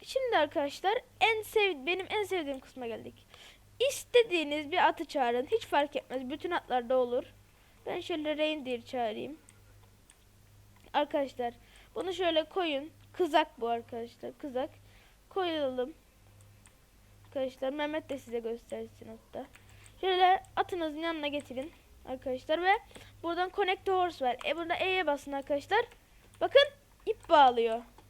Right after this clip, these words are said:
atınıza. Ve ne zaman böyle gezdiğinizde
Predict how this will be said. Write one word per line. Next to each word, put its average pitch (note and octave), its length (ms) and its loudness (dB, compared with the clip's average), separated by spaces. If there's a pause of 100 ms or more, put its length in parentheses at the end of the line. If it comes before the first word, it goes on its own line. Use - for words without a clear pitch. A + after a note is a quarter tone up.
(520)
atınıza. B3+ 480 -4 (600)
Ve F#4+ 100 4 (460)
ne G#4 140 0
zaman D#4 360 0
böyle D4 200 4
gezdiğinizde D4 840 0